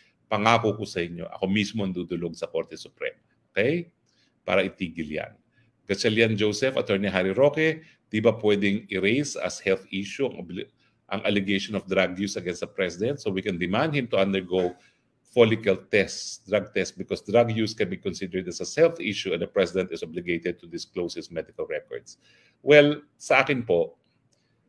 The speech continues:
um, may karapatan talaga ang taong bayan sa impormasyon, sa mga bagay-bagay na nakakaapekto sa kanilang pang-araw-araw na buhay. At syempre, yung issue kung drug user ang presidente, yan po ay isang bagay na may karapatan ang taong bayan na malaman.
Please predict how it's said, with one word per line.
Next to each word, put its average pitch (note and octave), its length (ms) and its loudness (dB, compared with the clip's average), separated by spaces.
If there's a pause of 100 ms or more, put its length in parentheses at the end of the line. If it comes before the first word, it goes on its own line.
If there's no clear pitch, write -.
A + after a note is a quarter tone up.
(440)
um, A2+ 640 6
may D3 160 0
karapatan A2+ 400 6
talaga G2+ 240 2
ang F#2 160 -4
taong E2+ 200 -2
bayan E2 440 0
sa - 80 -4
impormasyon, F2 880 -2
sa - 80 -10
mga E2+ 240 -6
bagay-bagay F#2+ 640 2
na E2 80 -6
nakakaapekto E2+ 640 -4
sa D#2 480 -4
kanilang E2+ 320 -4
pang-araw-araw E2 560 0
na G#2+ 40 -6
buhay. C#3+ 440 6 (400)
At - 160 -6
syempre, B2 400 4
yung - 80 -10
issue A2+ 560 -4
kung F2+ 360 -8
drug F2+ 280 -2
user G2+ 320 0
ang F2 160 -4
presidente, F#2 640 -4 (320)
yan A2+ 320 6
po G#2 320 8
ay F#2 160 2
isang F2+ 240 -6
bagay E2 400 -2
na F2+ 80 -8
may F#2+ 160 -4
karapatan G2 560 2
ang E2+ 160 -10
taong E2 240 -4
bayan D#2 320 -2
na D2+ 80 -8
malaman. C#2+ 640 -10